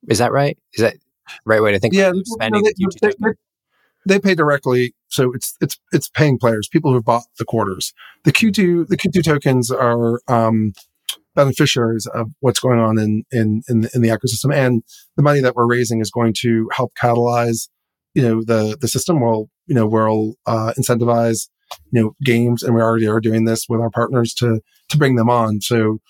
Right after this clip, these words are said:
Speaker 2: you know, it's not just if you build it, they will come, but, you know, we can have some really great games because, you know, we can ba-, basically share, like, it, it,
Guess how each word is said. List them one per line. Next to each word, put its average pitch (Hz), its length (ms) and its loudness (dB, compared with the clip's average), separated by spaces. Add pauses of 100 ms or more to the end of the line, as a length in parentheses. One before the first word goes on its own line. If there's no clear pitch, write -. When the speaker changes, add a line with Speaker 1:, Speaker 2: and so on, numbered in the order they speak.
(200)
Speaker 2:
you 127 80 0
know, 110 320 0
it's - 180 -14
not 139 140 0
just 117 160 -4
if 131 140 -2
you 120 80 2
build 117 200 0
it, 104 100 -2
they 117 120 0
will 107 180 -4
come, 110 400 0
but, 107 220 -2 (240)
you 123 100 0
know, 110 80 2
we 107 80 -2
can 113 120 0
have 113 320 0 (280)
some 123 180 0
really 120 200 2
great 110 240 -2
games 113 480 0
because, 113 540 -4 (300)
you 135 100 0
know, 113 80 4
we 113 100 2
can 110 240 0
ba-, 127 220 0
basically 113 320 0
share, 117 480 0
like, 127 220 -2
it, 151 80 -4 (120)
it, 160 120 0